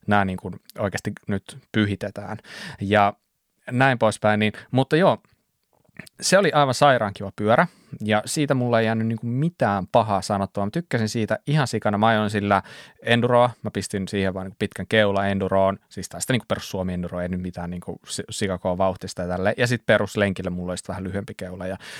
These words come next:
aivan täydellisesti toimi. Ja sit kun mulla on toinen kokemus siitä, että mulla oli tossa tota,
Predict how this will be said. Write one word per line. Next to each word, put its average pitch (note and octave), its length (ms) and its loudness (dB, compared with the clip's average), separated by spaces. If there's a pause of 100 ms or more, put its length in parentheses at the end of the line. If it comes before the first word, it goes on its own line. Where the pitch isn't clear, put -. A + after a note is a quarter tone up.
(460)
aivan B2 200 4
täydellisesti G2+ 420 0
toimi. F#2 240 -4 (320)
Ja G#2 100 4
sit F#3+ 260 0
kun C#3 120 0
mulla A2 200 2
on G#2 100 -2
toinen C#3+ 480 2 (360)
kokemus G#2 480 0
siitä, A2 300 2
että F#2 160 -2
mulla G2 220 2
oli F#2+ 100 2
tossa G2 320 -2
tota, G2 680 2